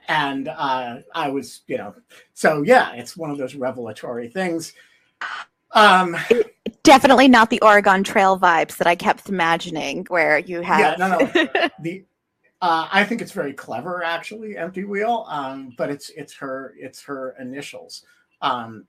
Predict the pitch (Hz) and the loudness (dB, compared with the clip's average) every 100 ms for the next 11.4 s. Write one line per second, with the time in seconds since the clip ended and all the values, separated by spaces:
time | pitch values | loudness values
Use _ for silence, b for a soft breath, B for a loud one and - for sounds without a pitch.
0 | _ 123 123 120 - 104 92 _ _ _ | _ -14 -12 -14 -14 -16 -16 _ _ _
1 | _ 160 160 156 156 _ _ 180 170 165 | _ -4 -4 -4 -10 _ _ -4 -2 -2
2 | 160 - 175 165 156 151 151 _ - - | -4 -8 -6 -6 -6 -8 -10 _ -14 -8
3 | 202 190 156 123 147 175 190 127 139 131 | -6 -4 -4 -6 -8 -6 -6 -8 -12 -14
4 | 120 107 107 98 98 95 - 98 _ 113 | -16 -18 -20 -20 -20 -20 -20 -20 _ -20
5 | 104 - - _ - 147 135 131 135 _ | -20 -18 -18 _ -10 -8 -8 -12 -14 _
6 | _ _ _ _ 151 147 143 143 143 - | _ _ _ _ -8 -4 -2 -2 -6 -6
7 | 156 143 135 131 139 _ _ _ _ 143 | -4 -4 -4 -12 -18 _ _ _ _ -16
8 | 135 131 190 233 190 131 127 117 240 185 | -16 -10 -6 -6 -6 -10 -14 -16 -14 -14
9 | - - 143 - _ _ - - 180 160 | -14 -14 -14 -16 _ _ -16 -14 -12 -10
10 | 143 135 131 135 135 120 - 143 139 - | -10 -6 -6 -6 -8 -14 -14 -14 -14 -14
11 | 147 139 143 | -10 -10 -10